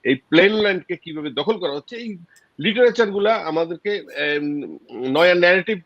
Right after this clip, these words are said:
না, না দিয়ে কিছুই করা লাগবে না। এখন কথা হলো বিরোধী দল এইসব ন্যারেটিভ, লিটারেচার এইসব বোঝে কিনা, এবং সে অথবা একই প্রভুর অধীনে তারাও একটা বিরোধী বিরোধী খেলা খেলতেছে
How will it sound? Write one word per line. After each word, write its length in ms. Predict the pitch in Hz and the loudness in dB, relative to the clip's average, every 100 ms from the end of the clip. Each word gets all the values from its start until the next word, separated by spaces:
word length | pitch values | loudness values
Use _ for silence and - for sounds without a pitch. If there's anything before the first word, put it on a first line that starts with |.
| - | -6
না, 120 | 160 151 | -4 -4
না 120 | 156 | -6
দিয়ে 260 | 151 170 208 _ _ _ _ _ | -8 -8 -10 _ _ _ _ _
কিছুই 240 | 180 208 214 | -10 -6 -4
করা 180 | 147 | -4
লাগবে 220 | 110 95 120 | -4 -8 -8
না। 60 | |
এখন 160 | 165 208 | -8 -6
কথা 240 | 190 175 | -8 -8
হলো 200 | 214 254 | -6 -6
বিরোধী 400 | 226 156 143 143 | -6 -6 -6 -6
দল 260 | 170 214 269 _ _ _ _ | -8 -8 -12 _ _ _ _
এইসব 460 | 143 165 - 214 180 | -6 -6 -4 -6 -2
ন্যারেটিভ, 540 | 156 160 170 214 208 | 0 0 0 -4 -6
লিটারেচার 680 | 147 147 151 156 156 208 185 | -2 -2 0 -2 -2 -6 -6
এইসব 340 | 147 208 170 | -8 -8 -8
বোঝে 280 | 143 139 156 | -8 -6 -6
কিনা, 280 | - - _ _ _ _ _ - | -8 -20 _ _ _ _ _ -4
এবং 400 | 123 147 202 214 | -2 2 0 0
সে 400 | - 160 180 202 | -4 -2 0 0
অথবা 560 | 147 160 233 180 123 170 _ _ _ _ _ - | -2 2 2 2 -2 -4 _ _ _ _ _ -4
একই 460 | 185 208 - 269 294 | -2 -2 -4 -4 -4
প্রভুর 480 | - 220 190 233 | -2 -2 0 -2
অধীনে 560 | 226 180 185 220 185 113 - | -2 -4 -2 0 -2 -4 -10
তারাও 440 | - 151 190 226 240 | -6 -2 0 0 0
একটা 340 | 196 - 208 | -4 -8 -8
বিরোধী 340 | 185 196 185 196 | -8 -8 -8 -10
বিরোধী 380 | 185 190 180 | -10 -10 -10
খেলা 260 | 202 165 170 | -6 -2 -2
খেলতেছে 520 | 165 208 208 143 _ | -2 -6 -8 -20 _